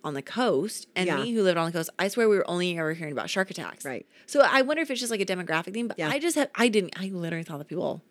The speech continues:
Speaker 1: don't get struck by lightning. I thought that, I didn't know that was a thing.
Speaker 2: Well, spoiler alert.
Speaker 1: Science.
Speaker 2: You do.
Speaker 1: Darn it,
Speaker 2: You
Speaker 1: science.
Speaker 2: do.
Speaker 1: You're right.
Speaker 2: Ah, but
Speaker 1: But
Speaker 2: the, the sh-, fear, sh-, fear of sharks is valid.
Speaker 1: Yeah, I, I don't, I,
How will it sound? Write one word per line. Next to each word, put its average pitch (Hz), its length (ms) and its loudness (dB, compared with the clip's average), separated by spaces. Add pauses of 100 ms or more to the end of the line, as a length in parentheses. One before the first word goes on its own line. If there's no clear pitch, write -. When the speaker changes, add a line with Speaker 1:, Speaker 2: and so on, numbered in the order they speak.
(160)
Speaker 1:
don't 135 160 -4
get - 120 -10
struck 95 140 -10
by 120 100 -4
lightning. 98 300 -10 (320)
I 185 40 -12
thought 185 140 -8
that, - 100 -10
I - 60 -8
didn't 175 100 -8
know 170 80 -6
that 170 80 -4
was 156 100 -10
a - 40 -16
thing. 202 180 -12
Speaker 2:
Well, 190 180 -16
spoiler - 400 -16
alert. - 640 -20
Speaker 1:
Science. 147 260 -6
Speaker 2:
You 165 60 0
do. 220 440 2 (240)
Speaker 1:
Darn 208 240 0
it, - 80 -4
Speaker 2:
You - 60 -10
Speaker 1:
science. 175 420 -6
Speaker 2:
do. 247 60 -4
Speaker 1:
You're 262 300 -6 (300)
right. 175 460 -4
Speaker 2:
Ah, 165 260 -4 (140)
but 185 160 4
Speaker 1:
But 214 120 4
Speaker 2:
the, 240 200 8
the 247 80 4
sh-, - 160 0
fear, 254 340 6
sh-, - 120 0
fear 277 200 6
of 226 80 4
sharks - 340 4
is 139 80 -2
valid. 107 400 2 (480)
Speaker 1:
Yeah, 294 180 0 (100)
I, 285 380 2
I 269 460 6
don't, 202 640 2 (340)
I, 196 240 6